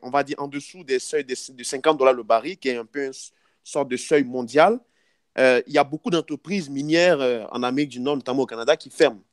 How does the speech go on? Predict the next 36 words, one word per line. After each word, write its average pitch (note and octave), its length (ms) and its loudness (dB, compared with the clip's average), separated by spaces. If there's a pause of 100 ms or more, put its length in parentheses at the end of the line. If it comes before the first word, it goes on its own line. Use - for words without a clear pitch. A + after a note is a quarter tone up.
parce B2+ 200 -2
qu'elles D3+ 280 4 (200)
ne C#3 140 2
sont C3+ 160 -6
pas F3+ 160 6
en E3+ 40 4
mesure C#3+ 420 -2
de C3+ 80 -8
pouvoir, C3+ 580 2 (640)
euh, A#2 120 4
non C#3 140 0
seulement, C#3 500 0 (340)
euh, A2+ 240 0
dépenser D3+ 600 2
dans B2+ 160 -2
l'exploration, C3 840 0 (520)
et B2 100 -2
puis - 180 -4
également C#3 420 4
aussi D3 200 -2
dépenser C#3 440 -4
dans B2+ 120 0
l'exploitation. A#2+ 600 -2
Et D#3+ 80 -6
puis - 140 -14
quand D#3+ 160 0
elles C#3+ 160 4
vendent, E3 260 2 (240)
elles C#3 120 -4
ne - 20 -16
peuvent - 160 -8
pas - 140 4
faire D#3+ 180 0
profit C#3+ 300 -6
parce - 260 -2
que, D3 280 -2